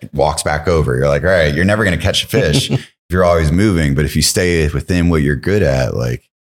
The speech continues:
Speaker 1: that's what drives it. And if you're willing to help one another out, get there,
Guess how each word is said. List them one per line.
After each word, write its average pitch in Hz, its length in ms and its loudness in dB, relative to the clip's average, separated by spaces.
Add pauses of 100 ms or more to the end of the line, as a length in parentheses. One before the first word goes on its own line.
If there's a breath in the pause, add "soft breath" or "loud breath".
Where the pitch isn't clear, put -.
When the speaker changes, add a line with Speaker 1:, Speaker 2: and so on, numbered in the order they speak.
(300)
Speaker 1:
that's 82 240 -4
what 80 100 0
drives 78 420 -2
it. 69 100 0
And 67 100 0
if 65 140 -4
you're 73 160 0
willing 85 300 2
to 80 100 0
help 80 340 -4
one 80 120 0
another 71 440 0
out, 67 280 -4
get 95 240 -4
there, 65 340 -2